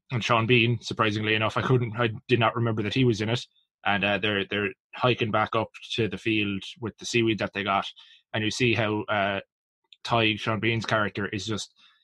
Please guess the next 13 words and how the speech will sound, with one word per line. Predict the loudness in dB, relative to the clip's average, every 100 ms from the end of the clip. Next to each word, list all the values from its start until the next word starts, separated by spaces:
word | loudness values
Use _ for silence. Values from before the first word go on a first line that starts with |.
| _
getting | -2 0 0
tired | 2 4 4 2 0 -6 -12 _ _ -2
as | -2
they're | 0 0
hiking | 0 0 -2
along. | 0 0 -2 -8 _ _
And | 0 2
this | 2 0 -8 _ _
much | 2 4 6 6
older | 6 6 4
man | 4 4 2 0
is | 0 2
just | 2 2 0